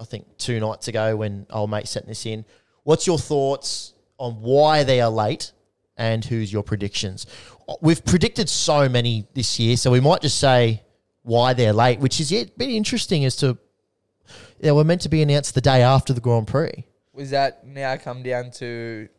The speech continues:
Speaker 2: because the G P Challenge and X amount of riders have qualified,
Speaker 1: Mm.
Speaker 2: they're going through. He's now f-, slotted in as a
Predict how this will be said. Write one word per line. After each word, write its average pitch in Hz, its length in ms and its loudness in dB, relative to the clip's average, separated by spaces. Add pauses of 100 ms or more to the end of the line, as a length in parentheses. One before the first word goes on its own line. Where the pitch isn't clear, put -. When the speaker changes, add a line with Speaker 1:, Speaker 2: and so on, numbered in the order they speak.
(640)
Speaker 2:
because 131 680 -14
the 123 160 -12
G 120 260 -12
P 120 240 -10
Challenge 120 560 -8
and 110 320 -14 (140)
X 123 240 -12
amount 123 200 -12
of 113 60 -14
riders 117 320 -6
have 113 140 -18
qualified, 123 680 -8
Speaker 1:
Mm. 127 300 -2 (200)
Speaker 2:
they're 120 120 -14
going 120 380 -6
through. 120 520 -10 (420)
He's 123 340 -10 (200)
now 117 300 -6
f-, 110 100 -12 (200)
slotted 120 480 -6
in 120 180 -10
as 113 160 -10
a 117 60 -14